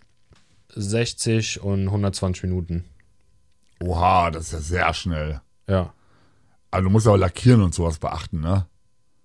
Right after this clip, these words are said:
Speaker 2: Also es ist wirklich von, dass erstmal die Türe
Speaker 1: Ja.
Speaker 2: angefasst wird,
Speaker 1: Ja,
Speaker 2: das
Speaker 1: ja.
Speaker 2: sind so die ersten Arbeitsschritte, bis zur Endmontage und, äh, Endkontrolle.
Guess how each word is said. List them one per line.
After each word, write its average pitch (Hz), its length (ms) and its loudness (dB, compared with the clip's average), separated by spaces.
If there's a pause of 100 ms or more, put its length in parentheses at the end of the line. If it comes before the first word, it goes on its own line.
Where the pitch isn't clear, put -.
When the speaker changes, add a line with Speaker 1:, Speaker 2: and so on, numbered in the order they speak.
(640)
Speaker 2:
Also 104 180 4
es 104 120 4
ist 110 60 6
wirklich 143 340 4
von, 160 360 8
dass 123 180 4
erstmal 135 400 2
die 110 120 4
Türe 110 280 6
Speaker 1:
Ja. 147 80 6
Speaker 2:
angefasst 151 560 0
wird, 185 360 2
Speaker 1:
Ja, 107 60 -6
Speaker 2:
das - 20 -2
Speaker 1:
ja. 101 100 4
Speaker 2:
sind 120 180 2
so 110 80 2
die 95 100 0
ersten 107 220 0
Arbeitsschritte, 123 400 0
bis 131 220 0 (380)
zur 123 220 4
Endmontage 98 720 2
und, 110 360 2
äh, 98 260 2
Endkontrolle. 82 680 -4